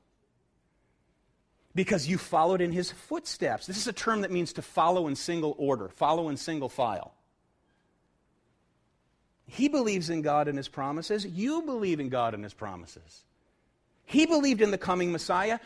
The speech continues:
You believed and trusted in the Messiah. You, like him, manifest faith that is real and a righteousness that has been granted to you according to the grace of God. You've walked in his footsteps. He's your spiritual father too. He's spiritual father to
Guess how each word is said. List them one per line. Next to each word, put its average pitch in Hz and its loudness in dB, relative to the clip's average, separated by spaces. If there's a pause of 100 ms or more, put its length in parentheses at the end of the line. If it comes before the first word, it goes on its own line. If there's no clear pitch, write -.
You 247 6
believed 208 0
and 143 0
trusted 151 -2
in 131 -4
the 127 -4
Messiah. 107 -4 (2000)
You, 220 0
like 220 2
him, 190 -2
manifest 175 -4
faith 156 -6
that 135 -6
is 123 -8
real 127 -2 (220)
and 123 -8
a 117 -2
righteousness 147 -2
that 120 -16
has 120 -14
been 107 -12
granted 135 -10
to 143 -12
you 131 -8
according 120 -10
to 110 -12
the 104 -12
grace 101 -8
of 85 -14
God. 85 -8 (240)
You've 117 -6
walked 120 0
in 127 -8
his 127 -10
footsteps. - -10
He's 120 -8
your 131 -6
spiritual 123 -8
father 110 -6
too. 101 -10 (180)
He's 110 -8
spiritual 156 -4
father 139 -4 (220)
to 123 -12